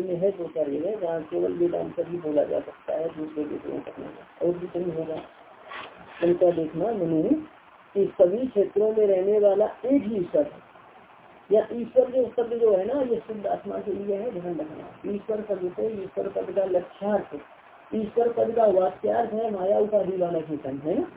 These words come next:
ईश्वर पद का वाच्यार्थ क्या है? माया उपाधि वाला चेतन। और ईश्वर पद का लक्ष्यार्थ क्या है? शुद्ध चेतन, उपाधि रहित चेतन। तो उपाधि रहित चेतन ही यहाँ पे लेना ईश्वर पद से, कि सभी क्षेत्रों में रहने वाला एक ही ब्रह्म है या एक ही आत्मा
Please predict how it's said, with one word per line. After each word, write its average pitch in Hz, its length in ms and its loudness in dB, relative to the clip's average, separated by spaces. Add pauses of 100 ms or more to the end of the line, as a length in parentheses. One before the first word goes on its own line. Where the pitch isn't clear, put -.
(720)
ईश्वर 180 280 -2
पद 208 220 -2
का 214 120 6
वाच्यार्थ 202 520 2
क्या 254 180 0
है? 165 240 -2
माया 185 280 2
उपाधि 208 380 2
वाला 185 260 2
चेतन। 208 480 -2 (380)
और 175 180 4
ईश्वर 214 300 0
पद 208 220 -2
का 208 160 0
लक्ष्यार्थ 208 520 0
क्या 220 180 -2
है? 214 80 0
शुद्ध 240 280 0
चेतन, 147 420 -6 (540)
उपाधि 185 420 2
रहित 220 200 2
चेतन। 151 460 -2
तो 170 80 -2
उपाधि 185 440 0
रहित 220 220 2
चेतन 208 400 -2
ही 285 100 6
यहाँ 190 160 2
पे 185 80 2
लेना 165 280 4
ईश्वर 156 280 -2
पद - 240 -6
से, - 140 -8 (600)
कि 214 120 -2 (100)
सभी 214 240 6
क्षेत्रों 214 420 0
में 214 160 2
रहने 202 300 4
वाला 196 300 4
एक 165 320 -2
ही 214 80 -8
ब्रह्म 170 400 -6
है 160 220 -4
या 160 120 -4
एक 160 220 -8
ही 254 140 -4
आत्मा 151 320 -6